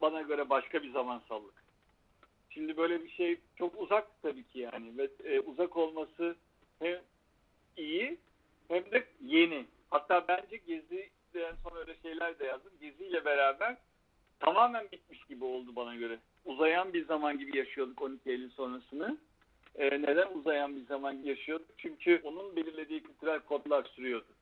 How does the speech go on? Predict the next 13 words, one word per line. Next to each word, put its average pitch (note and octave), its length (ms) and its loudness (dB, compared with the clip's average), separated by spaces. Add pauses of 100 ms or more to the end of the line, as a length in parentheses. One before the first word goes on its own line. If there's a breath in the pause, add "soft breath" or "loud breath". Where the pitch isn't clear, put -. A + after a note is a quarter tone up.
(220)
Bizdeki C#3 580 -8 (100)
insanları C#3+ 720 -2
depresifte C#3 640 -2
sürükleyen C3 560 2 (160)
kaybetme E3 540 2
kısmı F#3 360 -4
bana D#3+ 180 4
zaten D#3+ 280 2
o D#3 140 -2
zamanlar E3 480 0
da C3+ 40 2
iyi A#2+ 220 -4
gelmişti. A2+ 500 -4